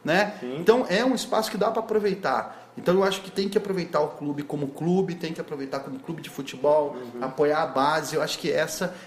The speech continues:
Speaker 1: é a saída e não deixar morrer, pra não deixar morrer e o, e o nosso esporte continuar forte.
Speaker 2: Legal, Junqueira. Chegando aqui à, à parte final,
Speaker 1: Hum.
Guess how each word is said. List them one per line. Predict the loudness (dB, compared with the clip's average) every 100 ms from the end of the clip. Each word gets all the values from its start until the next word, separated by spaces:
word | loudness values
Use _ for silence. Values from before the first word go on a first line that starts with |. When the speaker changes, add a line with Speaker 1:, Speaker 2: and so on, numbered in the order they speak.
| 0
Speaker 1:
é | 2
a |
saída | 4 4 4
e | 6
não | 6 6
deixar | 2 2 0
morrer, | 0 0 -2 -2
pra | 0
não | 0 -2
deixar | -2 -4
morrer | -2 0 0 0
e | -2 -2
o, | -2 -4 -10 -18 -4
e | 0
o |
nosso | 2 0 -6
esporte | -2 0 0 -4
continuar | -6 -6
forte. | -4 -4 -4 -6 -12 -18 -20 -20 -14 -4
Speaker 2:
Legal, | 2 4 4
Junqueira. | 2 2 2 2 0
Chegando | -2 0 2 2
aqui | 2 2
à, | 4 2 -2
à | -6
parte | 2 2 2 -2
final, | 0 4 6 4 2 -2
Speaker 1:
Hum. | 2 2